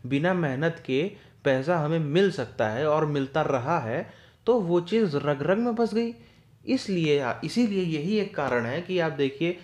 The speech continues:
हम लोग बात करते हैं ना कि Google हो, Twitter हो,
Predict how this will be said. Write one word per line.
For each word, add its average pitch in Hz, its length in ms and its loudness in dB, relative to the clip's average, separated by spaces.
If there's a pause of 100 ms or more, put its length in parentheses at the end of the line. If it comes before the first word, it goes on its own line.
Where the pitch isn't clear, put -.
(200)
हम 135 120 -2
लोग 156 140 2
बात 151 200 0
करते 151 240 0
हैं 226 80 2
ना 233 100 0
कि 208 160 -2 (420)
Google 147 420 2
हो, 151 440 4 (140)
Twitter 156 340 0
हो, 147 480 4